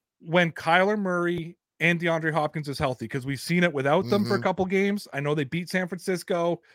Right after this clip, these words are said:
Speaker 1: Colt McCoy played. He played okay. They looked awful. They got blown out their next game.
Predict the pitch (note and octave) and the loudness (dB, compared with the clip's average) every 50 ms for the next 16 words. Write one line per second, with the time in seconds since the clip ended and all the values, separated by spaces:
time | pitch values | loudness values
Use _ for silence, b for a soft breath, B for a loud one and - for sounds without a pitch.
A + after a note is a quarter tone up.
0 | b b _ - D#3+ D#3 D#3+ F3 F#3 - - F3+ F#3 F3+ E3+ - - F3+ F3+ F3+ | b b _ 4 4 4 4 2 -2 0 2 2 2 2 2 0 0 2 4 4
1 | F3 F3 D#3+ E3 D3+ - D#3+ D#3+ D#3 C#3+ B2+ C3+ D#3+ - - E3 E3 D#3+ D#3+ D#3 | 4 2 0 -4 -4 0 0 0 2 2 2 2 2 0 0 2 2 4 4 2
2 | D#3 D3 B B B _ B2+ C#3+ D3+ E3 D3+ - - - D3 E3 F3 G3 F#3+ - | 0 -2 B B B _ 2 2 4 4 2 0 -2 -2 0 2 4 2 2 2
3 | G3+ F#3 F3+ D#3+ D3+ D3+ C#3+ B2+ C3 C#3 D#3+ E3+ F3 F3 E3 D#3+ D#3 D#3+ D3+ C#3+ | 0 0 2 2 2 2 0 0 0 0 2 2 2 2 0 0 0 0 0 0
4 | C#3 C#3 C3 - - - C#3 C3+ C3+ C3 C3 | 0 0 -2 -2 -4 -2 0 0 0 -2 -4